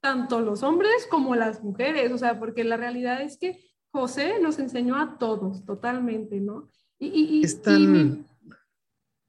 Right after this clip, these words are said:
Speaker 2: perdón, eh, nada, te iba a decir que es tan rica todo la, el contenido que te da José, que la misma teología que estudian todos los sacerdotes tiene una rama exclusiva de José,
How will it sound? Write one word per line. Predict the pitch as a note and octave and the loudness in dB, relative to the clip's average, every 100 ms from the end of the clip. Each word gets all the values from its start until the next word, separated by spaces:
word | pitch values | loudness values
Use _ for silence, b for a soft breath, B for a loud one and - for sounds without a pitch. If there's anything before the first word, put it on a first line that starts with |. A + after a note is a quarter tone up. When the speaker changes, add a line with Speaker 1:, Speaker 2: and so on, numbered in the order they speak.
| _ - | _ -6
Speaker 2:
perdón, | D3 D3 C#3 | -4 -4 -4
eh, | D3+ - | -6 0
nada, | F3 E3 | 2 4
te | E3+ | 4
iba | |
a | |
decir | C#3+ D3+ | 4 2
que | E3 | 0
es | E3 | 0
tan | G#3 G3 | 2 2
rica | E3 F3+ - F#3 | 4 2 2 -2
todo | F3+ E3 E3+ | 0 0 2
la, | E3+ E3 D3 | 2 0 -2
el | B2+ C3+ | -6 -8
contenido | C#3 A#2+ C#3 D#3+ | -8 -4 -2 -2
que | C#3 | -2
te | C#3 | -2
da | |
José, | C#3+ B2+ E3 b b b _ _ | -2 -4 -6 b b b _ _
que | - | -2
la | D3 C#3+ | 0 2
misma | E3 E3+ F#3+ F#3 | 2 4 2 2
teología | E3+ D3 C3 A#2 D#3 D3+ D#3+ D3+ | 2 2 0 0 0 0 0 -4
que | C#3+ | -10
estudian | - C3 C3+ | -8 -6 -2
todos | D3 D3 | -2 0
los | |
sacerdotes | C#3 C#3 B2+ C#3+ D3+ b b _ - | 2 0 0 -4 -6 b b _ 2
tiene | E3 F3 G3 F#3+ | 4 4 2 2
una | E3 E3+ E3 | 2 0 0
rama | C#3+ D3+ D#3+ D#3 | -2 -2 -2 -4
exclusiva | C#3 C#3 A#2 C#3 D3+ | -6 -8 -4 0 2
de | D3 C3+ | 0 -2
José, | C3 A2 C3 B2 | -6 -6 -6 -6